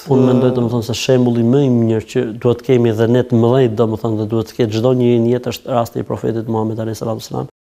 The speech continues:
Speaker 1: dhe jeta e tij, sepse jetët janë të ngjashme, që do thotë çdo jetë ka martesë, çdo jetë ka vdekje,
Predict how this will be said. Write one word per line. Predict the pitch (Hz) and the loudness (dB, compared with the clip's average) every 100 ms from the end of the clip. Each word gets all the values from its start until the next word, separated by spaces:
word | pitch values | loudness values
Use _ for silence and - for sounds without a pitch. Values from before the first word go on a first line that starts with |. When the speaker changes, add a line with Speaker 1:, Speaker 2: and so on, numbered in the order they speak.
| _ - | _ 0
Speaker 1:
dhe | 123 | 4
jeta | 123 156 139 | 4 4 2
e | 113 | -2
tij, | - 104 - _ _ _ _ | -4 -10 -12 _ _ _ _
sepse | - - - 131 - - | -8 -4 2 2 0 -6
jetët | 147 120 165 190 170 147 | 0 4 4 4 0 0
janë | 131 | 0
të | 120 110 | 0 0
ngjashme, | 120 107 - 107 95 _ _ | 0 0 -4 -6 -6 _ _
që | - 127 | -10 -6
do | 123 | -2
thotë | 127 117 - | 0 0 -4
çdo | 117 175 175 | 0 2 4
jetë | 151 - | 2 0
ka | 123 113 | -2 -2
martesë, | 104 - 107 95 - _ - 110 | -2 -2 -2 -2 -12 _ -12 -4
çdo | 131 | 0
jetë | 117 123 120 123 | 2 0 -2 -4
ka | 104 | -2
vdekje, | 104 113 - 117 | -2 -2 -2 -6